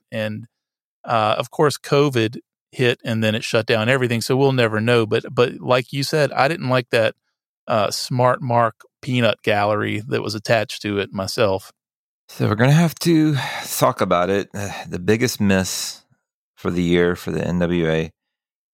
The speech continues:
Speaker 2: had to have been Carnyland.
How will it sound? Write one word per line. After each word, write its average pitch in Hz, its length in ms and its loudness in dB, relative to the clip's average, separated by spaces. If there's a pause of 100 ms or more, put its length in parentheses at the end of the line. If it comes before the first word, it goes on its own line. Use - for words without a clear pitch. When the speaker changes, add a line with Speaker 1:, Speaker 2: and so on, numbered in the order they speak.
Speaker 2:
had 90 280 0
to 95 180 2
have 85 140 0
been 82 400 0 (1000)
Carnyland. - 760 -2